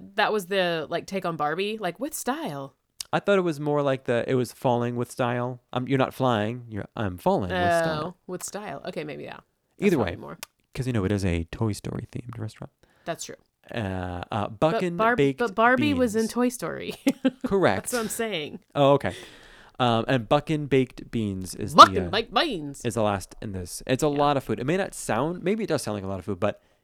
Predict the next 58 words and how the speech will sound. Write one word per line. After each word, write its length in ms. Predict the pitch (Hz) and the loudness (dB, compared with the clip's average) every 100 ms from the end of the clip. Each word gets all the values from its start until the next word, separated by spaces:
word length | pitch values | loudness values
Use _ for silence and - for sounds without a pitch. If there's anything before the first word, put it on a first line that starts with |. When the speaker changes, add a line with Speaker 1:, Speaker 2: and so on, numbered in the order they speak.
| _ | _
Speaker 2:
it's 140 | - 143 | -4 0
all 100 | 160 | 2
you 120 | 147 | 2
care 140 | 135 | 0
Speaker 1:
It's 40 | 120 | 0
Speaker 2:
to 40 | |
Speaker 1:
a 40 | 107 | 0
Speaker 2:
enjoy, 140 | 104 | 2
Speaker 1:
lot. 80 | 101 | 2
Speaker 2:
right? 160 | 98 107 | 0 -6
You 40 | |
can 120 | 117 135 | 0 0
always 160 | 123 | 0
ask 260 | - 113 - | 0 -4 -4
for 120 | - | -8
more, 220 | 139 180 | 0 0
Speaker 1:
Well, 120 | 160 | 2
Speaker 2:
whether 60 | 151 | 2
you 40 | 262 | 4
Speaker 1:
that's 60 | 285 | 4
Speaker 2:
want 120 | 262 | 2
Speaker 1:
just 200 | 370 - | 0 0
the 160 | 262 | 2
entree. 440 | - 220 302 214 175 | 8 8 8 2 2
We 140 | 185 | 2
haven't 160 | 254 240 | 2 2
even 140 | 240 | 0
gotten 140 | 233 226 | 0 0
to 60 | |
the 80 | 214 | -2
sides 360 | 202 247 277 208 | 4 6 6 2
yet. 260 | 123 92 | -4 -2
Speaker 2:
All 140 | - 139 | 4 6
right, 100 | 120 | 6
everyone. 420 | 107 98 95 - | 4 2 -2 -4
So 240 | - 156 139 | -4 0 0
you 200 | 143 127 | 0 -2
do 160 | 190 | -2
pick 240 | 214 262 - | -2 -6 -6
four 440 | - 214 196 190 | 0 6 6 10
Speaker 1:
Pull 220 | 247 294 | 12 12
over. 180 | 247 202 | 12 10
Speaker 2:
sides 560 | 151 104 95 90 110 - - - | 8 8 6 0 0 -2 2 0
Speaker 1:
<laughs> 180 | - | 0
Speaker 2:
for, 640 | 269 - 143 131 131 123 - - - | -2 6 8 10 8 6 2 -4 -4
um, 400 | 123 110 104 107 | 2 2 2 0
the 80 | 113 | -4
thing. 280 | - 107 104 | 0 -2 -2
And 100 | 127 | -2
I 80 | 123 | -2
do 240 | 107 160 170 | -2 0 0
have 220 | 180 165 | -2 -4
to 80 | 170 | -8
say 220 | - 127 | -4 -4
the 100 | 110 | -4
sides 480 | 101 - 123 156 175 | -8 -2 0 0 -2
have 160 | 175 - | -6 -6
changed, 560 | - 143 98 92 - | -4 -2 -2 -6 -14